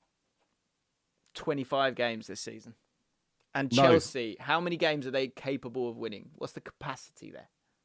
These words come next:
Speaker 2: Can I say something? I'm
Speaker 1: You
Speaker 2: gonna,
Speaker 1: can.
Speaker 2: I'm gonna be bold here. I think that neither Manchester United or Chelsea finish in the top four, right? That's not a bold statement, I don't think. But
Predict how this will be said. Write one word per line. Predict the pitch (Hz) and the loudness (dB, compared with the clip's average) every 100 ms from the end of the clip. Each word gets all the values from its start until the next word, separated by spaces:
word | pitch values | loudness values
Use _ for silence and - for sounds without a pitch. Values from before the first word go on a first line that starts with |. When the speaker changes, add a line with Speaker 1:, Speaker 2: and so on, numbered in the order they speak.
| _ _ - - _ _ _ _ _ _ _ _ _ _ - | _ _ -20 -20 _ _ _ _ _ _ _ _ _ _ 2
Speaker 2:
Can | |
I | 175 | 2
say | 180 175 156 | 2 2 2
something? | 120 87 - 76 - _ _ _ _ _ _ | 2 -2 -4 -12 -14 _ _ _ _ _ _
I'm | 123 151 | 2 4
Speaker 1:
You | 156 | 4
Speaker 2:
gonna, | 104 | 2
Speaker 1:
can. | - - | -2 2
Speaker 2:
I'm | 135 | 4
gonna | 147 127 - _ - 117 | 4 2 -2 _ -14 0
be | 123 | 2
bold | 107 107 101 | 4 4 4
here. | 85 76 - _ _ _ _ _ _ _ _ _ _ _ _ _ _ _ _ _ - - | -2 -10 -14 _ _ _ _ _ _ _ _ _ _ _ _ _ _ _ _ _ -20 -2
I | 123 | 0
think | 135 180 175 - 143 | 2 2 0 -2 2
that | 143 - _ - | 2 0 _ -14
neither | 120 143 160 147 | -2 2 4 6
Manchester | 143 135 135 113 123 110 - | 6 4 2 -2 -4 -4 -4
United | 120 110 98 | 0 2 2
or | 101 104 | 0 -2
Chelsea | - 110 101 - | 0 2 2 0
finish | 95 95 90 - | -6 -6 -6 -8
in | |
the | 87 | -10
top | - - | -10 -12
four, | - 76 76 | -12 -10 -6
right? | 87 - | -6 -4
That's | 101 - | -8 -8
not | 90 | -10
a | |
bold | 80 78 - | -8 -10 -10
statement, | 73 - - _ _ _ _ _ - | -14 -14 -20 _ _ _ _ _ -12
I | |
don't | 80 - | -10 -10
think. | - - _ _ _ _ _ - | -16 -18 _ _ _ _ _ -2
But | - | -2